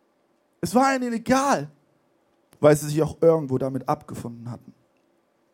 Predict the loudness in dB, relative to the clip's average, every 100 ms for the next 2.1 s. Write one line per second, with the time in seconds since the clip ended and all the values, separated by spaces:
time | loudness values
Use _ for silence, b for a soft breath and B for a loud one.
0 | _ _ _ _ _ _ _ _ _ _
1 | _ -8 -4 0 0 -2 -4 -8 -10 -12
2 | -12